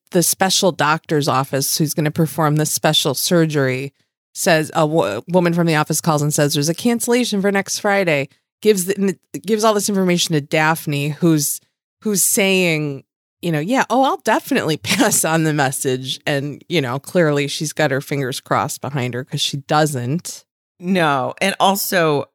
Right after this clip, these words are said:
Speaker 2: um, I really wanna speak to that doctor's off-, that assistant that works at the doctor's office and say, "I'm pretty sure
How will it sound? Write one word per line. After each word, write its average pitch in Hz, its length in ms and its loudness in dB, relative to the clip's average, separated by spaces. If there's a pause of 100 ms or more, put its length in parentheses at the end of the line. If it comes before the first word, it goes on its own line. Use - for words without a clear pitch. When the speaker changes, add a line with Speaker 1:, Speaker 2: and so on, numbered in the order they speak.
Speaker 2:
um, 131 480 0
I - 80 0
really 170 420 2
wanna 147 240 -2
speak - 440 -2
to - 140 -2
that 120 180 -2
doctor's 123 420 0
off-, 113 280 2
that 131 240 -2 (100)
assistant 135 680 0
that 120 120 0
works 127 280 -8
at - 40 -12
the 120 60 -6
doctor's 113 420 -2
office - 440 -6
and 131 100 -6
say, 123 220 -2
"I'm 123 140 -6
pretty 170 460 0
sure 165 680 0